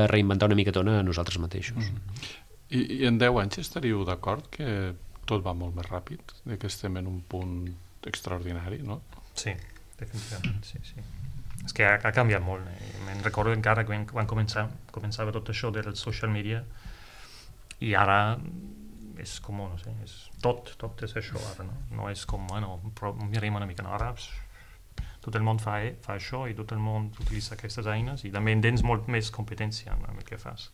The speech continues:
Speaker 1: Mm.
Speaker 3: Has
Speaker 1: Home, és
Speaker 3: de
Speaker 1: que,
Speaker 3: ser més ràpid.
Speaker 1: clar, és que fa deu anys Facebook no existia, per exemple, o cos-, coses que ens sembla que ja estan superimplantades, fa deu anys és que no existia encara, no?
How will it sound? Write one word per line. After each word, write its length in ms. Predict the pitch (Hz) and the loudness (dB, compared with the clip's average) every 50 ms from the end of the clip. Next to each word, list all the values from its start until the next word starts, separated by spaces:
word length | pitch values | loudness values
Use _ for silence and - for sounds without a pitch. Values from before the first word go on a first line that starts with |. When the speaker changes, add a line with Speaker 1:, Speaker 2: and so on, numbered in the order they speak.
| - - | -16 -12
Speaker 1:
Mm. 320 | - 135 127 110 104 107 | -10 -6 -6 -4 -4 -4
Speaker 3:
Has 160 | 110 107 - - | -6 -4 -2 2
Speaker 1:
Home, 160 | 95 123 - | 4 4 8
és 80 | - | 8
Speaker 3:
de 20 | 151 | 8
Speaker 1:
que, 60 | - | 10
Speaker 3:
ser 120 | 139 131 120 | 10 10 10
més 180 | 120 117 107 | 10 8 8
ràpid. 260 | 104 98 - - - 131 | 8 12 12 12 12 12
Speaker 1:
clar, 220 | - 185 196 117 | 8 6 6 6
és 100 | - - | 4 4
que 80 | - 90 | 2 4
fa 140 | - 104 104 | 6 6 6
deu 140 | 98 90 92 | 6 6 6
anys 220 | 104 107 - - - - - - - - - - | 4 4 2 0 -2 -2 -6 -8 -8 -6 -6 -6
Facebook 340 | - - 87 82 85 98 95 | -4 -2 0 0 2 2 2
no 140 | 98 98 90 | 2 2 2
existia, 400 | 95 87 85 - 123 123 110 - | 2 0 0 2 4 4 4 4
per 100 | - 78 78 | 2 -2 0
exemple, 400 | 78 98 127 135 - - - - - | 4 4 6 6 4 2 0 0 0
o 220 | 85 87 87 82 82 - | 0 0 -2 -4 -4 -2
cos-, 160 | - 90 85 | -2 -2 0
coses 300 | - 110 110 117 113 110 | 4 4 6 6 6 4
que 160 | - 113 110 104 104 101 101 | 4 6 6 8 8 6 4
ens 320 | 101 92 107 107 95 98 | 4 4 2 2 4 4
sembla 300 | 87 - 110 110 98 87 - | 4 6 6 6 4 4 2
que 140 | - 82 82 | 2 2 2
ja 160 | 85 90 92 | 4 4 4
estan 300 | 87 - - 98 98 92 - | 4 4 2 2 2 2 0
superimplantades, 840 | - 90 92 95 92 87 95 90 90 85 90 85 104 139 139 - - | 0 0 2 2 2 2 2 0 2 2 2 2 2 2 0 -2 -2
fa 140 | - 92 82 | -2 -2 -2
deu 80 | 78 90 | 0 0
anys 220 | 120 127 - - | 0 0 -2 -6
és 160 | - - - - | -8 -10 -8 -8
que 160 | - - - - - - - - - - - - - - - - - - - - - - - - - - - - - - - 92 | -8 -10 -10 -12 -16 -18 -20 -20 -20 -20 -20 -18 -16 -16 -16 -16 -18 -18 -18 -20 -20 -20 -20 -20 -20 -20 -20 -20 -18 -14 -8 -6
no 400 | 85 82 80 80 85 98 135 139 | -4 -4 -2 0 4 4 4 4
existia 400 | 113 92 85 - - - - - | 4 0 -2 -2 -4 -6 -6 -8
encara, 400 | - - - 73 80 80 85 87 | -10 -8 -8 -6 -6 -6 -8 -8
no? 160 | 92 143 | -8 -8